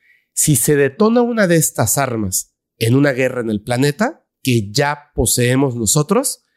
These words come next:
si se detona una de estas armas, desgarraría la realidad y afectaría a todo el universo, que es donde también están existiendo estas entidades,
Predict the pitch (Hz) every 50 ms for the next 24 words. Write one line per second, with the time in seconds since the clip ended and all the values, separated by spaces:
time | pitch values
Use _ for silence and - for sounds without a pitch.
0 | _ _ _ _ - - 151 131 - - 156 135 131 123 - 175 170 175 185 180
1 | 175 160 143 139 - - 131 123 - 151 147 139 143 180 254 - - - _ _
2 | _ _ _ _ _ - 123 143 135 110 127 143 131 123 127 135 131 147 160 175
3 | 180 165 151 143 127 120 113 117 131 180 - _ _ _ _ _ _ _ _ -
4 | 139 143 131 - - 147 - - 143 131 139 156 165 160 - _ _ _ - -
5 | 185 180 180 175 170 156 143 135 135 143 143 135 - 175 185 254 - _ _ _
6 | - 156 151 156 147 - 175 156 135 117 - 139 135 151 156 139 - - 151 143
7 | 147 147 - - - - - 151 143 143 127 - - 135 - 139 123 - 151 180
8 | 208 151 113 - - - _